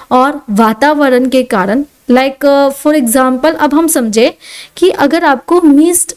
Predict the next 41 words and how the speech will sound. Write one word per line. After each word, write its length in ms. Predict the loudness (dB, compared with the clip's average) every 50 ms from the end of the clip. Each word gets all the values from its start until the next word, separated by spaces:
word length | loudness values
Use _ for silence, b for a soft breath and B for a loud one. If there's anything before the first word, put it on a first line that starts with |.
| -16 -14 -4
की 120 | 0 2 2
एलर्जी 460 | 2 2 0 -2 -2 -2 -2 0 2
है, 140 | 2 2 2
dust 440 | 2 2 0 0 0 -2 -4 -6
की 200 | -6 -4 -2 0
एलर्जी 540 | 0 0 0 0 0 -2 -2 -4 -2 -2 -2
है, 220 | 0 0 -2 -4 -6 B B B B B B B B -4
uh, 400 | -2 0 2 2 2 2 0 -2 -4 -8 -6
season 420 | -2 0 0 0 0 0 -2 -4
की 140 | -4 -2 0
एलर्जी 560 | 0 2 2 2 2 2 0 0 0 -2 0
है, 220 | 0 0 -2 -2 B B B B B 0
तो 120 | 2 2
उसके 340 | 2 0 -2 -4 -2 -2 -2
कारण 380 | 0 -2 -2 0 -2 -2 0
वातावरण 560 | 0 0 -2 0 0 -2 0 0 -2 -2 -2 0
change 300 | 0 2 2 2 2 2
होने 260 | 2 2 2 -2 -2
से 180 | 0 -2 -2
भी 120 | 0 0 0
आपको 260 | -2 -2 -2 -2 0
बलगम 340 | 0 0 -2 -2 -4 -4 -2
की 100 | 0 0
बीमारी 440 | 0 2 0 0 0 0 0 0 0 -4 b b b b b b 0
हो 100 | 0 2
सकती 400 | 0 -2 -4 -6 -10 -8 -6 -4
है। 200 | -4 -6 -6 -10 _ _ _ _ _ _ _ _ _ _ _ _ _ _ _ _ _ _ _ _ _ _ _ -6
अब 140 | -4 -4 -4
समझते 460 | -4 -6 -4 -4 -2 -4 -4 -4 -4
हैं 180 | -6 -6 -6 -6
symptoms 520 | -6 -4 -4 -4 -2 -2 -4 -4 -4 -4
के 120 | -2 -2 -2
बारे 300 | 0 0 -2 -2 -4 -4
में 260 | -2 -2 -2 -4 -6 _ B B B B B B B
कि 140 | -2 0 0
इस 120 | 0 0 0
बीमारी 360 | -2 0 2 0 0 0 -2
के 140 | -2 0 0
लक्षण 480 | 2 2 0 -2 -4 -2 -2 -2 -2 0
क्या 180 | -2 -2 0
है। 240 | 0 0 -2 -4